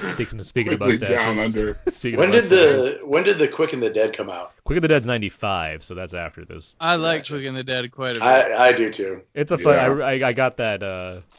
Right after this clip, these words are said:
Speaker 1: that four K Blu-ray,
Speaker 4: Yeah.
Speaker 1: uh, that you reviewed, Brandon, and yeah,
Speaker 4: Mm-hmm.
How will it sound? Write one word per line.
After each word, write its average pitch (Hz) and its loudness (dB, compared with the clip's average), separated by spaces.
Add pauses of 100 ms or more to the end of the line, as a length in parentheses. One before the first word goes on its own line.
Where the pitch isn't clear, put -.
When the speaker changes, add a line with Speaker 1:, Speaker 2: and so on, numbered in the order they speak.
Speaker 1:
that 98 -12
four 104 -8
K 95 -8
Blu-ray, 87 -12 (180)
Speaker 4:
Yeah. 147 -8
Speaker 1:
uh, 82 -12 (420)
that 85 -14
you 87 -12
reviewed, 82 -16
Brandon, 80 -18
and 82 -20
yeah, 82 -16
Speaker 4:
Mm-hmm. 80 -12